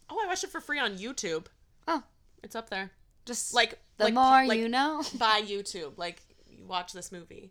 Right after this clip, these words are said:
Speaker 2: Mm-hmm.
Speaker 1: Um, not like a shady, you know,
Speaker 2: Yeah.
Speaker 1: pirated link.
Speaker 2: A pirate. <laughs>
Speaker 1: I would never. Um, yeah, she gets dumped by her boyfriend.
Speaker 2: Yes.
Speaker 1: And then she's seeking a date to prom.
Speaker 2: Mm-hmm.
Speaker 1: And she finds it in the thirty-seven-year-old man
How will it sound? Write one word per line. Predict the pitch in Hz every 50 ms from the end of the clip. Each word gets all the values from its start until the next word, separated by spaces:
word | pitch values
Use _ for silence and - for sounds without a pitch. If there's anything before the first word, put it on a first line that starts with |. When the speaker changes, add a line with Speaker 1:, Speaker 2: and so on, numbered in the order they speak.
| _ -
Speaker 2:
Mm-hmm. | - 208 202 190 180 - -
Speaker 1:
Um, | 165 - 160 180
not | 175 170 117
like | 143 - -
a | 151
shady, | - - 170 160 156 151 151 151 165 160 151 _ _ -
you | 170
know, | 165 - - 175 _ -
Speaker 2:
Yeah. | 196 185 196 165 - - 180
Speaker 1:
pirated | 185 190 175 160 156 170 - - -
link. | 156 165 165
Speaker 2:
A | 190
pirate. | 165 185 - - 202 190 - 226 277 - - 214 -
<laughs> | - 233
Speaker 1:
I | 196 196
would | 196 196 -
never. | 185 185 175 170 170 175 - _ _ - - - - - - -
Um, | 202 226 233 226 220 214 202 190 190 _ _ _ _ _ _ _ -
yeah, | 214 220
she | 185 - 214
gets | 208 202 - -
dumped | 226 214 240
by | 285 277 302
her | 330 339
boyfriend. | - 202 165 156 - 156 160 180 247 262 -
Speaker 2:
Yes. | 185 170 - 156 - - - - _ _ _ -
Speaker 1:
And | 190 196
then | 196 196
she's | 196 220 214 -
seeking | - 185 - - 208 240
a | 277 -
date | 226 185 175 -
to | 285 285
prom. | - - 170 147 175 247 277 -
Speaker 2:
Mm-hmm. | - 185 165 175 156 151 156 -
Speaker 1:
And | 208 202
she | - 247
finds | - 180 156 160 185 -
it | 226 262 262 -
in | - 196 196
the | 202 214
thirty-seven-year-old | 208 - 180 170 170 190 - - 180 156 180 180 208 214 208 226 247 226
man | 180 151 143 170 226